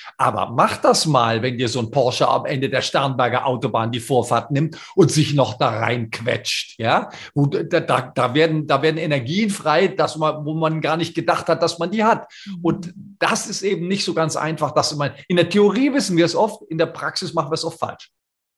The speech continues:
Speaker 2: Ist es denn in der Theorie so sinnvoll, auf der Sachebene immer zu bleiben, Michael?
Speaker 1: Ja, absolut. Absolut. Immer. Jede, jede, jedes Mal, wenn du dich aufregst,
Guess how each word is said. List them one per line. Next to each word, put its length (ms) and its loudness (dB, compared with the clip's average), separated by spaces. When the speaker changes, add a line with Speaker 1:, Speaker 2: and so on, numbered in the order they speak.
Speaker 2:
Ist 180 -2
es 140 -2
denn 200 2
in 180 2
der 140 2
Theorie 460 0
so 180 -8
sinnvoll, 500 -2
auf 160 -6
der 120 -4
Sachebene 640 -4
immer 220 -4
zu 120 -16
bleiben, 340 -4
Michael? 480 -6
Speaker 1:
Ja, 160 0
absolut. 560 0
Absolut. 480 0
Immer. 260 4
Jede, 600 4
jede, 400 2
jedes 380 0
Mal, 140 6
wenn 160 2
du 80 -4
dich 180 0
aufregst, 600 0